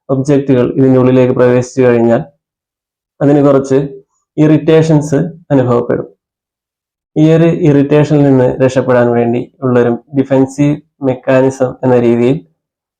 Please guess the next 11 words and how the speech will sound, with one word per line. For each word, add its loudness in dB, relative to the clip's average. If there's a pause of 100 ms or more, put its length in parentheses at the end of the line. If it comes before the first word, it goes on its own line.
ഈ 2
ഒരു 2
ജീവി 0
ഒരു 0
പ്രത്യേക 0 (320)
തരം -2 (580)
കെമിക്കൽ 0 (240)
കോമ്പൗണ്ട് 0
അല്ലെങ്കിൽ -2
കെമിക്കൽ 0
സബ്സ്റ്റൻസ് -4